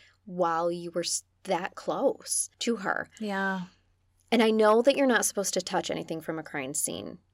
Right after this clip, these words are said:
Speaker 1: but, but really, Sylvia's his baby, and to see her like that,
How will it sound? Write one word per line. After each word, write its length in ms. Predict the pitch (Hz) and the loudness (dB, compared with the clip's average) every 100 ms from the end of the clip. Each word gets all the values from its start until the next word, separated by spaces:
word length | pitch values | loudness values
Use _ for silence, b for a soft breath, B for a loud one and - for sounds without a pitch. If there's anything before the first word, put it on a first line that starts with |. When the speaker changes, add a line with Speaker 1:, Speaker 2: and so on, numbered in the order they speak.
| - | -2
Speaker 1:
but, 220 | 208 - | -2 2
but 140 | 180 - _ - | 2 2 _ -10
really, 560 | 202 208 220 226 226 | -4 0 0 0 0
Sylvia's 480 | - - 233 262 254 | -2 0 2 2 2
his 200 | 233 196 | 0 -2
baby, 720 | - - 175 196 202 160 76 - | -8 -4 -2 -4 -6 -8 -8 -8
and 140 | 196 | -6
to 80 | 190 | -2
see 280 | 180 202 214 | -2 -2 -2
her 180 | 226 220 | -2 -2
like 320 | 220 214 - | -2 -2 -2
that, 360 | 208 202 202 | 0 2 0